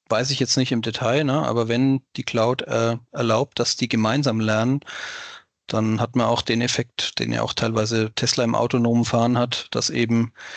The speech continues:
ab einer gewissen Größenordnung, wenn da zwanzig, fünfzigtausend Roboter unterwegs sind, das Lernen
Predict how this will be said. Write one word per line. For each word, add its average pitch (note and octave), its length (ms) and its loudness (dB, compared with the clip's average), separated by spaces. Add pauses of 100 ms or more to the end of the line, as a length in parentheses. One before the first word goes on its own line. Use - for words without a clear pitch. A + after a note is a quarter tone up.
(240)
ab - 160 -4
einer C3 100 4
gewissen B2 400 2
Größenordnung, A#2+ 720 0
wenn A2+ 120 0
da A2+ 120 0
zwanzig, A#2 500 -2
fünfzigtausend A#2+ 840 -2
Roboter A#2 380 0
unterwegs A#2 460 0
sind, A2+ 160 2
das - 120 -2
Lernen A2+ 560 0